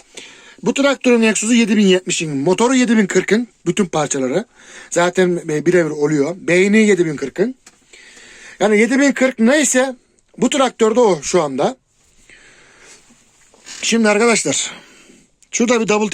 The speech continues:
tape'imiz var. Ee, şuradan önce bir ayarlarını yapalım. Çünkü o elektriği kestiğimiz zaman bunun ayarları gidiyor tabii ki.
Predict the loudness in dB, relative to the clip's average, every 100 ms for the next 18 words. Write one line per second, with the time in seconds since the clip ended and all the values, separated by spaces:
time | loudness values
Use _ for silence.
0 | 2 2 2 2 0 -4 -12 -20 -20 -20
1 | -20 -20 -20 -20 -20 -20 -20 -20 -20 -20
2 | -14 -4 -2 0 0 0 -4 -8 -20 -14
3 | -8 -2 0 2 0 0 0 0 2 2
4 | 0 0 0 0 -2 -4 -2 -2 2 0
5 | 0 -6 -2 -2 -2 -2 0 0 0 0
6 | 0 0 0 -2 -8 -20 -20 -20 -20 -20
7 | -14 -14 -14 -20 -20 -14 -14 -16 -20 -20
8 | -20 -20 -20 -20 -20 -20 -20 -20 -16 -14
9 | -14 -20 -20 -20 -20 -20 -20 -20 -20 -12
10 | -4 0 2 0 0 -2 -2 0 0 0
11 | -6 -8